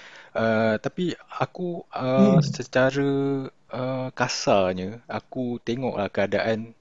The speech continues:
Speaker 1: kenapa minyak boleh jadi negatif ni adalah ada dua sebab. Yang pertama adalah, uh, kalau kau perasan, masa tahu-, uh, tahun ni pada bulan tiga, uh, agreement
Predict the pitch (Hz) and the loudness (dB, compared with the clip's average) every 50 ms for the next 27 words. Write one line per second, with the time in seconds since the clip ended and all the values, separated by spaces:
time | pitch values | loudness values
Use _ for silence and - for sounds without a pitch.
0 | _ _ _ - 107 107 110 113 - _ _ - 95 92 95 101 98 92 98 101 | _ _ _ -6 -4 -2 -4 -4 -6 _ _ -6 -6 -6 -8 -10 -8 -8 -6 -4
1 | 107 113 - 110 95 95 101 95 101 95 92 87 95 95 101 98 - - 110 - | -4 -4 -4 -4 -6 -8 -4 -4 -4 -6 -4 -8 -6 -6 -6 -8 -8 -8 -10 -8
2 | 143 147 156 151 - - 104 - 104 104 - 104 - - 104 101 - - 92 90 | -8 -8 -8 -8 -8 -8 -4 -4 -2 -2 -2 -6 -6 -8 -8 -10 -10 -8 -6 -6
3 | - - _ _ _ _ _ - - _ _ - 104 107 117 - 135 123 135 135 | -6 -6 _ _ _ _ _ -20 -20 _ _ -4 -2 -2 0 2 2 2 2 0
4 | 101 113 143 - _ _ _ _ - - - - - - - - - 95 98 - | -2 -4 -6 -12 _ _ _ _ -20 -20 -20 -20 -20 -20 -20 -6 -4 -4 -2 0
5 | 107 107 120 151 - - - - _ - _ - 104 104 104 104 104 101 101 101 | 2 2 2 0 0 -6 -14 -18 _ -20 _ -4 -2 0 2 2 2 2 0 -2
6 | 95 95 - 101 104 107 - - 107 - - 110 - - - 90 87 101 107 _ | -2 0 0 0 0 0 -2 -2 -4 -2 0 0 0 0 0 -2 -2 -4 -8 _
7 | _ _ 104 104 - - 107 - - 104 101 98 - 123 107 104 - - 107 101 | _ _ -6 -6 -6 -6 -10 -4 -4 -4 -4 -4 -6 -8 -8 -8 -2 -2 -2 -2
8 | - 107 104 - 120 110 110 101 104 107 - - 98 101 104 101 107 110 107 110 | 0 -4 -4 -4 -4 -4 -2 -4 -4 -4 -2 -4 -2 -2 -4 -6 0 0 0 0
9 | 113 - 113 117 113 - - - - _ _ _ _ _ _ - - - - - | 0 -4 -8 -4 -2 -2 -2 -4 -8 _ _ _ _ _ _ -20 -20 -20 -20 -20
10 | - - _ - - 107 104 101 101 95 - 120 107 - 117 117 139 143 147 117 | -20 -20 _ -4 -2 0 2 2 0 0 -2 -6 -6 -4 -4 -4 -2 -2 -2 -2
11 | 95 107 131 | -2 -4 -8